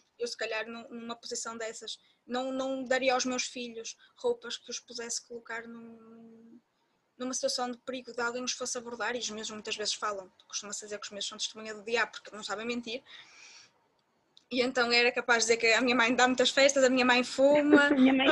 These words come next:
Speaker 2: fuma que se farta.
Speaker 1: <laughs> Que é assim uma coisa, o quê? Uma mulher fumar? Elas nem, nem um batonzinho podiam colocar, não é? Que, que, que aquilo é, era um estado completamente repressivo, não se podia nada. Os homens tinham que ter barba, então se os homens eram retratados sem barba, era assim uma coisa muito
Speaker 2: Já era um
Speaker 1: esquisita.
Speaker 2: problema grande.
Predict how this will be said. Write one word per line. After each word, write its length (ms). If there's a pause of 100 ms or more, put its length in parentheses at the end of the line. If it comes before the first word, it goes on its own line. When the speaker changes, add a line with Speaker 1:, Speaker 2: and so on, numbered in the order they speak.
(100)
Speaker 2:
fuma 260
que 80
se 80
farta. 460 (540)
Speaker 1:
<laughs> 380 (360)
Que 80
é 20
assim 180
uma 180
coisa, 200
o 60
quê? 180
Uma 200
mulher 240
fumar? 360
Elas 180
nem, 200
nem 240
um 80
batonzinho 500
podiam 300
colocar, 460
não 100
é? 100 (440)
Que, 220 (460)
que, 80 (760)
que 80
aquilo 260
é, 140
era 180
um 40
estado 260
completamente 460
repressivo, 480
não 60
se 100
podia 260
nada. 540 (140)
Os 80
homens 200
tinham 200
que 60
ter 120
barba, 400
então 220
se 120
os 80
homens 280
eram 180
retratados 560
sem 200
barba, 300
era 140
assim 200
uma 220
coisa 280
muito 160
Speaker 2:
Já 80
era 100
um 80
Speaker 1:
esquisita. 300
Speaker 2:
problema 180
grande. 460